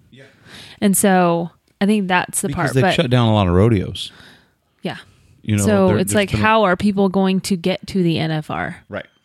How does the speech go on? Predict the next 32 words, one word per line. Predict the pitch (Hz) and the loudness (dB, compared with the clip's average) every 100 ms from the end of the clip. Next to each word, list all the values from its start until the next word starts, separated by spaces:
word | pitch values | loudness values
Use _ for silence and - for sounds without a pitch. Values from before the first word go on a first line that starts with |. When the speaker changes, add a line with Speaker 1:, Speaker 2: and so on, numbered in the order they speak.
| 110 | -20
Speaker 1:
How, | - 110 120 | -14 -10 -8
how | 98 95 127 | -10 -10 -6
do | |
you | 127 | -6
qualify? | 117 113 110 104 - 107 101 101 98 95 - - - - | -6 0 2 2 2 2 4 4 2 0 -6 -20 -20 -20
Speaker 2:
Right. | - | -20
Speaker 1:
How | - 113 120 | -8 -2 2
do | |
you | 117 117 | 4 4
have | 107 110 104 104 98 | 4 4 4 2 0
a, | 110 101 98 - | -2 -2 -2 -4
a | |
shortened | 95 - 120 113 110 | -6 -2 -2 0 -2
season? | 90 - 98 90 82 92 98 | -4 -6 -4 -4 -2 -2 0
Which, | 123 127 - - - - - - | 0 0 -2 -12 -20 -20 -12 0
you | 127 | 2
know, | 143 151 151 - _ _ _ _ _ | 4 4 0 -4 _ _ _ _ _
in | 139 139 | 0 2
my | 123 117 113 120 | 2 2 2 2
opinion, | 147 170 180 196 240 247 - _ _ _ _ _ _ _ | 2 2 0 0 -2 -4 -8 _ _ _ _ _ _ _
did | 101 104 | -6 -2
my | 127 196 | 0 0
voice | 117 117 - | 0 0 -2
just | 139 | -8
crack | - 139 156 | -4 -2 -2
like | 131 | -2
a | 104 | -4
twelve-year-old | - 110 107 110 92 | -2 -2 -2 -6 -6
boy? | 90 127 - | -6 -6 -6
Speaker 2:
I | 240 233 | -2 0
mean, | 226 202 180 170 170 160 | 2 2 0 -2 -4 0
Speaker 1:
Um, | 135 131 117 104 90 92 | 2 4 4 2 0 -2